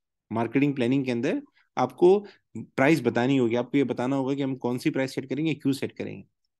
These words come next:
Like, आप सबको पता है, एक होती है स्किमिंग, एक होती है पेनिट्रेशन। स्किमिंग में ये होता है कि हम प्राइस ज्यादा रखते हैं, बाद में कम करते हैं। हम क्यों ज्यादा रखते हैं जोशुआ बेटा?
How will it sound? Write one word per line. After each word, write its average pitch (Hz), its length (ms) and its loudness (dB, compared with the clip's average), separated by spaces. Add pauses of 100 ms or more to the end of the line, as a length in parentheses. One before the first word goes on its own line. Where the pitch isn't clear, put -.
(300)
Like, 151 200 6
आप 165 100 6
सबको 196 260 2
पता 175 200 4
है, 190 100 6
एक 160 60 6
होती 160 180 6
है 185 60 8
स्किमिंग, 175 400 4
एक 151 100 4
होती 151 180 2
है 151 60 2
पेनिट्रेशन। 123 640 -4
स्किमिंग 180 420 6
में 180 80 6
ये 175 80 8
होता 175 220 6
है 180 60 4
कि 180 60 0
हम 170 120 0
प्राइस 147 220 2
ज्यादा 143 220 2
रखते 156 200 -2
हैं, 156 80 0
बाद 131 160 0
में 135 120 -4
कम 120 180 -4
करते 107 260 -6
हैं। 104 100 -14 (360)
हम 185 160 4
क्यों 226 240 6
ज्यादा 156 220 8
रखते 127 220 4
हैं 120 80 6
जोशुआ 117 260 4
बेटा? 104 300 0